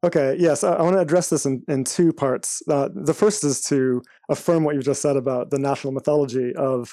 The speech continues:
expansion. This is, um, I mean, this is true, of course, in Europe too, but I think not to the same extent that it's entrenched in the U S kind of national narrative, as it were. Um, I mean, think about, you know, the idea of manifest destiny, for example.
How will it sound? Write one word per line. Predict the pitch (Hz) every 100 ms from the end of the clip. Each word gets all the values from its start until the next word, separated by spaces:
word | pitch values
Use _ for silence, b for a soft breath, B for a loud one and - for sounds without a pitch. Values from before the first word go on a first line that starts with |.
| -
expansion. | - - 143 143 120 123 B B -
This | 185 -
is, | 240 170
um, | 160 147 156
I |
mean, | 170
this | 196 185
is | 156
true, | - 165
of | 147
course, | 143 139
in |
Europe | 131 135 135
too, | - 143
but | 160
I |
think | 135 147 139
not | 151 151
to | 127
the | 135
same | 147 131
extent | - 143 131
that | - 131
it's | 120 -
entrenched | 139 - 143 131 -
in | 135
the | 127
U | 123 131
S | 127 - - -
kind | - 127
of | 120 117 -
national | 123 - 127 120
narrative, | 123 117 110 117
as | 120 -
it |
were. | 131 110 - B B B -
Um, | 147 143
I |
mean, | 160 151
think | 202 180
about, | 147 139 135 - - -
you | 143
know, | 127
the | 143
idea | 143 143 139 135
of | 131 123 117
manifest | 120 120 139 127
destiny, | 180 170 147 120
for | 120
example. | 117 123 117 117 117